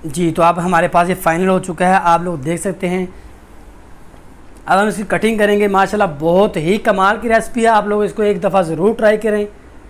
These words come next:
देखिए माशाल्लाह कितना अच्छा गला हुआ है, कितना अच्छा कुक हो चुका है। आसानी के साथ आप इसको हाथ की मदद से इसके pieces कर सकते हैं।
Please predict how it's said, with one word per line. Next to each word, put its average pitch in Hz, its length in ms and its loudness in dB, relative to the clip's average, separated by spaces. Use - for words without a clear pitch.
देखिए 190 220 0
माशाल्लाह 214 380 2
कितना 233 420 0
अच्छा 220 380 0
गला 208 280 2
हुआ 214 260 2
है, 208 160 2
कितना 220 320 0
अच्छा 220 460 2
कुक 247 180 0
हो 220 200 4
चुका 208 300 0
है। 202 200 0
आसानी 208 380 0
के 208 140 -2
साथ 202 280 2
आप 196 160 2
इसको 202 240 -8
हाथ 180 500 0
की 220 80 -4
मदद 190 240 0
से 196 280 -4
इसके - 200 -4
pieces 208 320 -4
कर 208 160 2
सकते - 300 -8
हैं। 175 260 -4